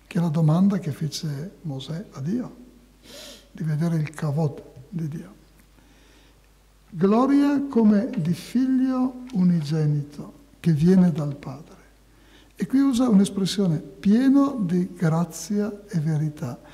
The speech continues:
che sono esattamente i vocaboli con i quali il greco traduce la rivelazione di Dio a Mosè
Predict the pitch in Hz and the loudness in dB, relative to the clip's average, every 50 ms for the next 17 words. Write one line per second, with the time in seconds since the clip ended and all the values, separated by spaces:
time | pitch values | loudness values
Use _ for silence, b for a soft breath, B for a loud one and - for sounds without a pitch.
0 | B B B B B - 214 - 285 285 262 277 226 190 226 220 - 220 196 202 | B B B B B -4 -2 0 2 2 4 2 2 2 0 0 2 4 4 6
1 | 196 180 175 165 - 165 165 160 170 190 185 - 190 180 147 123 143 147 170 202 | 6 4 4 2 2 0 0 0 0 -2 -2 -4 -6 -6 -6 -6 -6 -6 -4 -4
2 | 233 233 269 233 - - 170 160 175 160 - 156 151 156 156 180 196 185 - 175 | -4 -4 -6 -8 -10 -6 -4 -4 -4 -6 -8 -10 -8 -6 -6 -4 -6 -6 -6 -8
3 | 147 135 131 127 - 185 165 - 185 214 208 170 170 143 - - - - 175 208 | -10 -10 -10 -10 -10 -10 -10 -8 -6 -6 -4 -4 -6 -8 -8 -12 -14 -14 -14 -18
4 | - - - _ _ _ _ _ _ _ _ _ _ _ _ _ _ _ _ _ | -20 -20 -20 _ _ _ _ _ _ _ _ _ _ _ _ _ _ _ _ _
5 | _ _ _ _ _ _ _ _ _ _ - _ _ _ _ - 170 156 165 175 | _ _ _ _ _ _ _ _ _ _ -20 _ _ _ _ -6 -4 -2 0 2
6 | 165 180 170 170 160 - - 190 196 202 196 185 151 151 165 147 151 165 175 175 | 2 2 0 0 -2 -2 -2 0 2 2 2 2 0 -2 -6 -4 -4 -2 -2 -2
7 | 160 147 147 143 147 170 170 151 - 135 - - | -2 -2 -2 -2 -2 -4 -4 -6 -10 -12 -14 -14